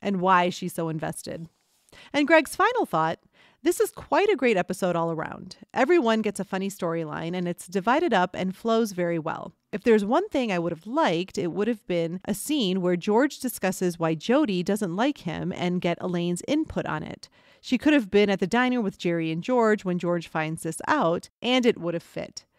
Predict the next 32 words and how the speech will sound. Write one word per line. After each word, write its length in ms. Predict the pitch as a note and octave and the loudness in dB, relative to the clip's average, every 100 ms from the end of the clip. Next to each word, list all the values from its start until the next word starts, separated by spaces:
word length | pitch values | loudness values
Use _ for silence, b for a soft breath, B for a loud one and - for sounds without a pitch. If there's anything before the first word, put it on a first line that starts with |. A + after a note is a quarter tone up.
| - | 0
George 280 | C#4 F4 G4+ | 6 6 6
and 80 | |
Elaine 320 | F#4 G#3 F#3 F3+ | 2 2 2 0
are 100 | F#3 | 0
never 280 | A3 D4 | 2 2
together 380 | F4 B3+ C4 C#4 | 0 2 2 2
in 80 | B3 | 2
this 160 | B3+ A3+ | 0 0
episode, 480 | A3+ G#3+ D#3 D#3 | -2 -2 0 0
and 120 | E3 E3+ | 0 -2
I 80 | |
feel 280 | F3+ - D4+ | -4 -2 0
like 160 | D4 F#3+ | 0 -2
she 180 | - G3+ | -4 -6
could 180 | G3+ | -2
have 100 | F#3 | -2
added 360 | - E3 E3+ D#3 - | 0 -2 -2 -4 -6
even 300 | A3+ G#3 F#3 | -4 -2 -2
just 400 | D#4 F4+ - - | 0 0 -2 -8
an 160 | G3 - | -8 -2
eye 160 | A3+ B3 | 0 2
roll 300 | G3+ G3 G3 | 2 2 2
or 100 | F#3 | 0
a 80 | E3+ | 0
line 280 | F3 F3 E3 | -2 -2 -4
about 240 | E3 D#3+ | -4 -4
how 160 | C#3+ E3+ | -6 -6
she 240 | - D#4+ | -2 0
doesn't 260 | G3 F#3 E3 | 2 0 -2
like 200 | E3+ F#3+ | -2 -2
him 120 | A#3 | -4
either." 360 | C#4+ F3 - | -2 -4 -6